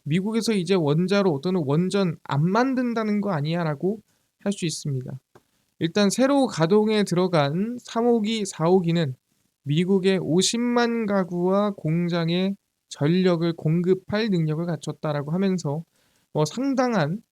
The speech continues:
이 전력 능력을 가지고 있다라 보시면 될 것 같은데,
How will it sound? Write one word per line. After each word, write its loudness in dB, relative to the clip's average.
이 -6
전력 2
능력을 0
가지고 -4
있다라 -4
보시면 -4
될 -6
것 -8
같은데, -4